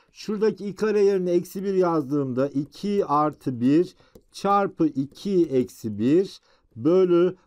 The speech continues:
paydamızda da bir eksi i çarpı bir artı i var. Şurası iki kare farkından dolayı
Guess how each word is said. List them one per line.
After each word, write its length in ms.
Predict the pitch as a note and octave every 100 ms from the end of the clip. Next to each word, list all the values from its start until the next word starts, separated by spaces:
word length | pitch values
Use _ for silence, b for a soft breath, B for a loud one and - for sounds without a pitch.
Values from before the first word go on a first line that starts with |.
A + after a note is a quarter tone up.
| _
paydamızda 760 | - G3+ G3 G3 F#3+ F3+ E3+ E3+
da 220 | F3+ D#3
bir 180 | G3+ F#3
eksi 520 | F3 D#3+ - E3 F#3+
i 100 | F3
çarpı 600 | - D3+ C#3+ - F#3 F3
bir 160 | F#3 F3
artı 400 | C#3+ C3 B2+ F#3
i 300 | F#3 F3 C3+
var. 200 | G#2+ F#2 b b b _
Şurası 640 | - - A#3+ A#3 - A3
iki 300 | F#3+ - A#3
kare 300 | G3+ G3 F#3
farkından 800 | F#3 F#3+ F#3 F#3+ F#3 G3 F#3+ F#3
dolayı 540 | E3 D3 C3+ B2 C3